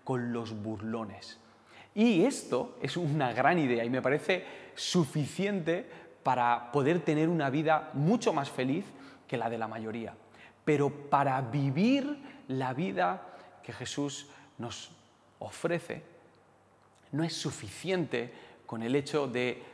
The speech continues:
no estar con ciertas personas, o no creer ciertas ideas, o no compartir las acciones de otras personas, o con evitar problemas, o con no ser problemático. Porque al fin y al cabo, tú y yo también somos seres humanos,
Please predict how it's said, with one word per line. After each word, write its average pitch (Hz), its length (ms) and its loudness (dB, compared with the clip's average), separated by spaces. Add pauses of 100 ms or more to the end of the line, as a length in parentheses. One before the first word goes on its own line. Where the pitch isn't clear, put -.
(100)
no 147 200 2
estar 151 600 2
con 127 160 -4
ciertas - 340 -8
personas, 117 640 -12 (260)
o 117 280 -2
no 143 260 2
creer 143 400 6
ciertas 127 500 -4
ideas, 127 360 -4
o - 40 -2
no 139 160 0
compartir 156 720 0 (320)
las 131 200 -6
acciones 127 440 -4
de 127 80 -4
otras 117 220 -8
personas, 110 560 -8 (160)
o 135 120 2
con 127 140 0
evitar 123 460 4
problemas, 151 540 2
o 117 60 -4
con 123 220 -2
no 156 100 -2
ser 139 260 0
problemático. 113 680 -6 (380)
Porque 139 300 -2
al 127 100 -4
fin 226 220 -2
y 233 40 2
al 233 120 0
cabo, 127 280 0 (300)
tú 143 100 2
y 165 80 -2
yo 110 220 -4 (180)
también 117 220 -8
somos 120 260 -8
seres 120 260 -6
humanos, 160 460 -6